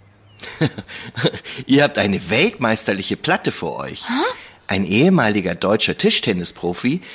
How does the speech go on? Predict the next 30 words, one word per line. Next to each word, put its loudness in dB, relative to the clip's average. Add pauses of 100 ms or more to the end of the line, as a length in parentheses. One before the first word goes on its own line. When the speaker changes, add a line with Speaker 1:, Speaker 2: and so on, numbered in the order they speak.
Speaker 1:
spielte 2
vor 0
vielen 4
Jahren 2
bei 0
der -4
Tischtennis-W -2
M -4 (300)
an 2
genau 4
dieser 2
Platte 0
um 2
Gold. 2 (220)
Am 2
Ende 6
durfte 2
er 2
zwar 2
nicht -4
die -6
Goldmedaille, -2 (420)
aber 0
dafür 2
die -2
Finalplatte 0
mit -10
nach -4
Hause -4
nehmen. -12